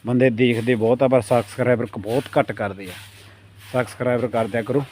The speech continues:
ਇਹ ਧੰਨਵਾਦ ਤੁਹਾਡਾ। ਚਲੋ ਦੋਸਤੋ, ਮਿਲਦੇ ਹਾਂ ਅਗਲੀ ਵੀਡੀਓ ਦੇ ਵਿੱਚ। ਸਾਰਿਆਂ ਦਾ ਧੰਨਵਾਦ ਜਿੰਨੇ ਦੇਖਦੇ ਆ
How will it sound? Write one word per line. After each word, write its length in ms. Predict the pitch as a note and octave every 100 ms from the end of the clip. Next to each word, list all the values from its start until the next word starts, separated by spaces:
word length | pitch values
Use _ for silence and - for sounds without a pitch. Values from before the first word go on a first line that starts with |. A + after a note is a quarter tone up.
| - - - - - -
ਇਹ 40 | B2
ਧੰਨਵਾਦ 440 | C3+ B2 G#2+ G#2 G2+
ਤੁਹਾਡਾ। 320 | G#2+ G#2+ C#3 - - - - - - - - - - - - - - - - - - - - - - - - - - - - - - - - - - - - - - - - - - _ - - -
ਚਲੋ 260 | B2 A#2 A2
ਦੋਸਤੋ, 440 | A2+ A2 - A#2+ F#2+ - - - - -
ਮਿਲਦੇ 460 | G#2+ A2 A#2 G#2+ A2
ਹਾਂ 100 | A2+ - - - - - - _ - - - B2+
ਅਗਲੀ 200 | G#2+ A2
ਵੀਡੀਓ 300 | A2 A#2 C3
ਦੇ 100 | B2+
ਵਿੱਚ। 280 | A#2+ A2 B2 - - - - _ - _ _ _ - - - - -
ਸਾਰਿਆਂ 280 | - A2 B2
ਦਾ 80 | B2+
ਧੰਨਵਾਦ 560 | - B2 A2 G2+ G#2 G#2
ਜਿੰਨੇ 300 | G#2+ A2 G#2+
ਦੇਖਦੇ 420 | G#2+ G#2 G#2 G#2+
ਆ 120 | G#2+